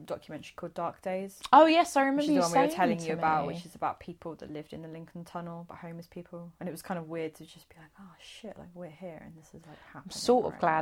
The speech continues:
Speaker 1: now."
Speaker 2: that I didn't, but I do wanna watch that. I'm glad I
Speaker 1: It's
Speaker 2: didn't watch it at the
Speaker 1: definitely worth
Speaker 2: time. It probably
Speaker 1: watching.
Speaker 2: would've creeped
Speaker 1: But
Speaker 2: me
Speaker 1: yeah,
Speaker 2: out,
Speaker 1: I always
Speaker 2: but
Speaker 1: end up reading, like, New York books when I'm in New York. Not necessarily intentionally, but I'll just be like, "Oh, this is weird matching up."
Speaker 2: Mm. And we made, I made Wes go to, like, strawberry fields and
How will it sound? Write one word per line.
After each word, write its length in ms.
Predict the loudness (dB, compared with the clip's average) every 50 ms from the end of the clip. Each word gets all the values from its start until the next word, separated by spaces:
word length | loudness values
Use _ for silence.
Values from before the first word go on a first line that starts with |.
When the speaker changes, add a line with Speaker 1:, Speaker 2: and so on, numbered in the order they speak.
| 2 0
Speaker 1:
now." 60 | 0
Speaker 2:
that 20 | 0
I 40 |
didn't, 300 | 0 -2 -4 -8 -8 2
but 80 | 8 8
I 100 | 10 10
do 160 | 10 8 6 6
wanna 200 | 6 6 6 6
watch 260 | 6 6 4 4 0
that. 80 | -2 -2
I'm 40 | 0
glad 140 | 2 2 2
I 20 | 4
Speaker 1:
It's 80 | 2 2
Speaker 2:
didn't 120 | 0 -2
watch 200 | -4 -4 -2 -2
it 40 | -2
at 60 | -2
the 80 | -2 -4
Speaker 1:
definitely 0 |
worth 100 | -2 -2
Speaker 2:
time. 260 | 0 0 0 -2 -4
It 120 | -6 -6
probably 180 | -6 -4 -2 -2
Speaker 1:
watching. 40 | -2
Speaker 2:
would've 140 | -2 -4
creeped 240 | -4 -4 -2 -2 -2 0
Speaker 1:
But 40 |
Speaker 2:
me 60 | 2 4
Speaker 1:
yeah, 140 | 6 6
Speaker 2:
out, 40 | 6 6
Speaker 1:
I 80 | 6 6
always 180 | 6 4 4
Speaker 2:
but 60 | 4 2
Speaker 1:
end 100 | 0 -2
up 100 | -4 -4
reading, 360 | -6 -8 -6 -8 -10 -12 -10
like, 240 | -12 -12 -14 -16 _ _
New 160 | -14 -14 -12 -12
York 280 | -12 -14 -14 -16 -14
books 300 | -14 -14 -14 -14 -16 -18
when 80 | -16 -14
I'm 80 | -14
in 140 | -14 -14 -14
New 100 | -14 -12
York. 320 | -12 -12 -12 -14 -14 -18 -20 _ _ _ _
Not 240 | 0 2 4 4 4
necessarily 540 | 2 0 -2 -4 -6 -4 -2 -2 -2 -2 -4
intentionally, 580 | -6 -4 -4 -6 -6 -6 -8 -6 -4 -2 -2 2
but 120 | 4 4
I'll 100 | 2 2
just 160 | 0 -6 -8
be 80 | -8 -6
like, 140 | -6 -8 -8
"Oh, 160 | -8 -8 -8 -8
this 220 | -10 -14 -16 -18
is 120 | -20 -18 -14
weird 260 | -12 -12 -10 -10 -12
matching 400 | -12 -14 -6 -2 2 2 4 4 4
up." 60 | 2
Speaker 2:
Mm. 300 | 2 0 -2 -4 -6 -8 -12 _ _ -20 -20 _ _
And 80 | -2 0
we 80 | 2
made, 320 | 6 8 8 8 8 8 6
I 60 | 4
made 300 | 8 10 10 10 10 10
Wes 320 | 8 8 8 8 4 2 4
go 220 | 6 6 6 6
to, 140 | 4 2 6
like, 340 | 8 8 8 6 4 -4 -14 -18 -20 -20 -20 -20 -20 -14
strawberry 440 | -14 -4 2 4 4 6 6 4 2
fields 520 | 4 8 8 10 10 8 6 4 0 0 4 4
and 420 | 6 6 6 4 2 0 -4 -4